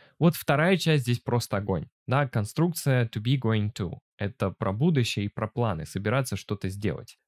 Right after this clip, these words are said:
Здесь прям авторы учебника избрали самые обычные решения. Это планирование поездки. То есть мы собираемся туда полететь, это сделать, потом вот это, третье.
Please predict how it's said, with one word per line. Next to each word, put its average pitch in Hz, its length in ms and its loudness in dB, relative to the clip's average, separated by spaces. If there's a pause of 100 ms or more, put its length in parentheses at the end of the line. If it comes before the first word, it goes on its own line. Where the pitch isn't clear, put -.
Здесь 160 280 4
прям 151 320 2
авторы 151 400 2
учебника 135 500 2
избрали 120 420 0
самые 117 380 -2
обычные 104 440 -4
решения. 143 560 2
Это - 240 -8
планирование 95 600 -4
поездки. 151 680 0 (380)
То 101 80 -2
есть - 160 -6
мы 113 120 2
собираемся 95 540 -4
туда 151 300 0
полететь, 139 560 -2
это 147 220 0
сделать, 113 400 0
потом 92 320 -6
вот 123 200 -2
это, 165 320 0
третье. 123 540 -4